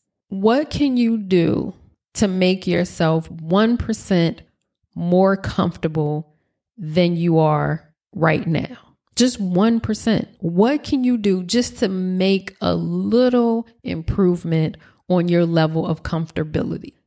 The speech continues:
That alone gives you a great starting point. It gives you one step to take. Put your right foot out there.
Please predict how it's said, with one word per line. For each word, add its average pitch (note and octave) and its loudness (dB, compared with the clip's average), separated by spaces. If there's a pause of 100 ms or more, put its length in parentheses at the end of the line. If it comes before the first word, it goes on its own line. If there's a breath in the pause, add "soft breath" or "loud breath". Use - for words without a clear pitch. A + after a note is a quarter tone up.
(180)
That G#3 2
alone A3 2
gives G3+ 2
you G#3+ 0
a F#3+ 4
great F3 0
starting E3 -2
point. - -16 (520)
It A3 0
gives A3 0
you G3+ 0 (280 loud breath)
one A#3+ 0
step - -2
to F#3+ -4
take. - -8 (800)
Put C4+ -2
your B3+ 4
right G3+ 0
foot F3+ 0
out D#3+ -4
there. - -10